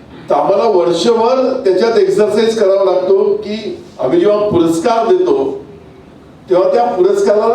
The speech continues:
आयुष्यभर ना-, न्याय देण्याची क्षमता असलेली ती व्यक्ती असली पाहिजे. तर तुम्हाला प्रत्येक महिन्यातच अशी माणसं शोधावी लागणार आहे.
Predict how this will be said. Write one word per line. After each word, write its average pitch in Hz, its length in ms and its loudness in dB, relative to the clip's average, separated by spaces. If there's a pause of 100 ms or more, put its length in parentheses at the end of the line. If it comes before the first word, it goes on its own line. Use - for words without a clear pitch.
(140)
आयुष्यभर 262 600 0
ना-, 214 400 -2
न्याय 180 240 0
देण्याची 196 360 0
क्षमता 175 420 -2
असलेली 175 400 -2
ती 175 60 0
व्यक्ती - 340 -2
असली 202 240 -4
पाहिजे. - 240 -12 (2000)
तर - 120 -10
तुम्हाला 220 580 0 (760)
प्रत्येक 147 500 -2
महिन्यातच 180 640 0
अशी 185 220 0
माणसं 147 360 -2
शोधावी 127 480 0
लागणार 107 300 -4
आहे. - 140 -18